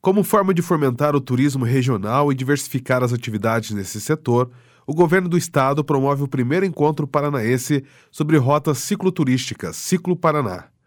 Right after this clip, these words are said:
O evento ocorre no dia três de junho,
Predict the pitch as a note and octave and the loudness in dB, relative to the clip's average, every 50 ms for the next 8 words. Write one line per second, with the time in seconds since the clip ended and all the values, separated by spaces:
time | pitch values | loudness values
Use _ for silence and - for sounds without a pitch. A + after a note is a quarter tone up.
0 | _ _ _ _ _ _ _ _ _ - G2+ A2 G#2+ C3+ D#3 D#3+ D3+ D#3+ B2+ - | _ _ _ _ _ _ _ _ _ -4 -4 0 2 2 2 2 2 0 0 2
1 | D3+ D#3 D3+ D#3 D3+ C#3+ C#3 C#3 C3 C3 C#3+ C3+ B2 B2 A2 G2+ A#2+ D#3+ F#3+ F#3+ | 2 2 2 2 0 0 0 0 2 2 0 0 2 0 0 2 2 2 2 2
2 | F#3+ F#3 | 2 -2